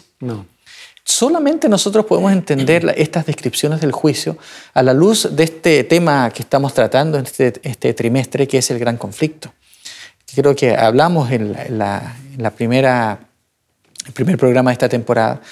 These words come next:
Speaker 2: lo importante que es para Dios el mostrar evidencia a sus criaturas inteligentes de que Él es justo. Y por eso realiza el juicio. ¿Ya? ¿Por qué,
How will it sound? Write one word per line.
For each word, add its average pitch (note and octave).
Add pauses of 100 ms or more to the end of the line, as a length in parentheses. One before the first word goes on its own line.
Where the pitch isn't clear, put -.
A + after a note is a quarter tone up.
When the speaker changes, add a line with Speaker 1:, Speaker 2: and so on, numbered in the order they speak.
(560)
Speaker 2:
lo B2
importante D#3
que D3
es D3+
para C3
Dios B2+ (420)
el B2+ (180)
mostrar E3
evidencia C#3+
a -
sus -
criaturas D3+
inteligentes C#3+ (400)
de B2
que B2+
Él F3
es E3
justo. - (1300)
Y D3
por C#3
eso G#3
realiza F#3
el G3
juicio. - (680)
¿Ya? B2
¿Por C3
qué, A#3+